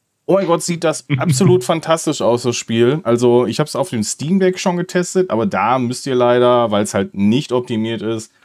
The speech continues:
Speaker 1: sehr weit runtergehen mit den Grafikeinstellungen. Deswegen, es, es hat mir quasi die Augen rausgepult, als ich Trail Out auf, äh, GeForce Now angetestet hab. Mega.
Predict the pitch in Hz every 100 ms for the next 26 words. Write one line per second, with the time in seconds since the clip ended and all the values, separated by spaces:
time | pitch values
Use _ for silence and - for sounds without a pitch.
0 | _ _ _ _ - 98 90 123 123 113
1 | 107 98 107 110 101 98 104 92 95 98
2 | 101 98 98 98 98 107 104 95 107 101
3 | 104 101 98 95 101 95 135 143 - 127
4 | 123 117 117 120 135 180 170 131 120 151
5 | 156 151 - - 160 151 156 127 127 123
6 | - 131 123 127 113 117 120 120 - 107
7 | 107 110 110 107 110 110 104 110 117 95
8 | 101 95 98 - 101 104 - 107 107 120
9 | 123 123 -